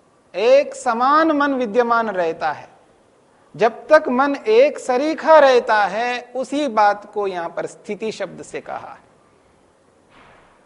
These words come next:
और उस स्थिति को बनाए रखने के लिए यत्नः,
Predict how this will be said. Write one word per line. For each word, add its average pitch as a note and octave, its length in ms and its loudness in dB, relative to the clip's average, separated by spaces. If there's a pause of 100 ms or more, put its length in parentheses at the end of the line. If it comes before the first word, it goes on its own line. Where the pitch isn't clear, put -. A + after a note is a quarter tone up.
(380)
और E4 160 8
उस F4 160 2
स्थिति D#4 460 -4
को C#4+ 340 -2
बनाए C4 500 0
रखने C4+ 480 -4
के A3+ 200 -6
लिए G3 480 -2
यत्नः, G3+ 880 -2